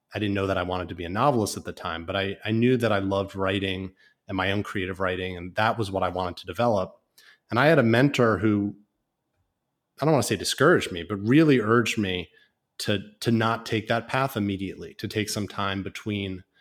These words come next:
undergrad and grad school. And it was, her name is Jorie Graham, um, a, a, an incredible poet. She was the one who,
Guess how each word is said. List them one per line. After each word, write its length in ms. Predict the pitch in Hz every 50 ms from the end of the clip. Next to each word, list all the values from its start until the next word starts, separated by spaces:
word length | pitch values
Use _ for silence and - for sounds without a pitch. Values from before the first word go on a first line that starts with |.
| _ _ _ _ _ _ -
undergrad 560 | 101 107 101 101 95 92 92 87 85 87 95
and 100 | 95 92
grad 300 | 87 90 85 87 87 -
school. 460 | - - - 95 82 82 80 80 - _ _ _ _ _ _ _ _ _ _ _ -
And 480 | - 95 92 90 87 90 90 90 85 - _ _ _ _ _ -
it 60 | 107
was, 360 | 107 107 92 - - - - _
her 120 | - - 107
name 160 | 104 101 101
is 120 | 98 -
Jorie 280 | - - 98 92 95 90
Graham, 520 | 95 123 135 135 113 101 95 90 87 87 -
um, 440 | 95 95 90 87 85 87 87 92 - _ _ _ _ _ _ _ _ _ - - - _ _ _ _ _ _ -
a, 80 | 98 90 - - -
a, 280 | 95 87 85 85 85 -
an 80 | 90 95
incredible 400 | 92 - - 95 92 87 101 95
poet. 500 | - - 135 131 117 104 95 - - - _ _ _ _
She 260 | - - - - 143 160
was 160 | 175 151 -
the 100 | - 107
one 320 | 98 95 95 95 92 92
who, 440 | - - - 101 92 90 90 90